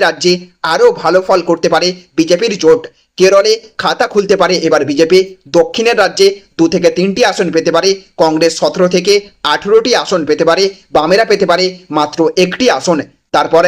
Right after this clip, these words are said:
অ্যাক্সিস মাই ইন্ডিয়া সমীক্ষায় কর্ণাটকে কুড়ি থেকে বাইশটি আসন পেতে পারে বিজেপি, কংগ্রেস তিন থেকে পাঁচটি আসন পেতে পারে। রিপাবলিক ম্যাট্রিজের সমীক্ষায় এগিয়ে রয়েছে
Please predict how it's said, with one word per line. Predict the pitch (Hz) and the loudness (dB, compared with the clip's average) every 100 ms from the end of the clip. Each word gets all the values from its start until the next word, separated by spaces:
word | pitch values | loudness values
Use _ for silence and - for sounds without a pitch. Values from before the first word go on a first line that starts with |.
| 175 - - | 0 -12 -6
অ্যাক্সিস | 156 156 - 233 202 | -6 -6 -6 -6 -2
মাই | 214 202 | -2 0
ইন্ডিয়া | 190 190 196 190 | 0 2 0 0
সমীক্ষায় | 175 170 202 202 - _ - | -4 0 0 0 -4 _ -2
কর্ণাটকে | 180 202 190 165 180 175 180 | 0 0 0 2 0 -2 0
কুড়ি | 170 180 180 | 0 0 0
থেকে | 165 151 | 0 2
বাইশটি | 147 151 185 | 0 0 -2
আসন | 151 175 165 | 0 -2 -2
পেতে | 160 165 | 0 0
পারে | 151 147 | 0 0
বিজেপি, | 156 170 190 190 - - | -2 2 2 0 -8 -4
কংগ্রেস | 151 156 156 156 | -2 0 -2 -2
তিন | 185 180 | -4 0
থেকে | 196 226 175 | -2 -2 -4
পাঁচটি | - - 151 | -4 -2 -2
আসন | 165 143 | -2 -2
পেতে | 151 165 | 0 0
পারে। | 160 196 - _ 147 | 0 -2 -6 _ -2
রিপাবলিক | 180 196 196 202 247 208 | 0 2 -2 -2 -4 -4
ম্যাট্রিজের | 190 208 208 202 | -2 0 -2 -2
সমীক্ষায় | 185 170 185 175 170 170 | -4 -2 0 -2 0 -2
এগিয়ে | 175 214 | 0 0
রয়েছে | 160 156 | 0 0